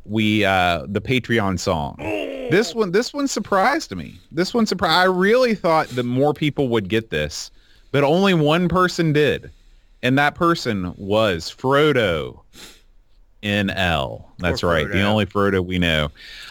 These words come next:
Speaker 1: Uh, last week's song was Everything's All Right from the Broadway musical Jesus Christ Superstar.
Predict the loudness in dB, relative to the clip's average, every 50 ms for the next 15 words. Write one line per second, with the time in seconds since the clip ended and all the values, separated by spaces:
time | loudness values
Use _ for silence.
0 | -4 0 0 2 2 2 2 2 2 2 2 2 0 -2 -4 -4 -4 -4 -4 -6
1 | -4 -2 0 0 0 0 0 0 0 0 0 -2 -2 -4 -8 _ -2 -2 0 0
2 | 0 -2 0 0 0 0 0 0 0 2 2 2 2 2 2 2 2 2 2 0
3 | -2 -8 -20 _ _ -2 0 0 2 2 0 0 2 2 4 4 4 2 2 2
4 | 2 2 2 2 2 2 2 0 0 -4 -4 -2 -2 -2 -2 -4 -4 -2 -2 -2
5 | 0 0 0 -2 -2 -2 -4 -2 2 2 2 2 2 -2 -4 -6 -6 -6 -4 -4
6 | -4 -6 -2 -2 -2 0 0 0 -2 -4 -6 -8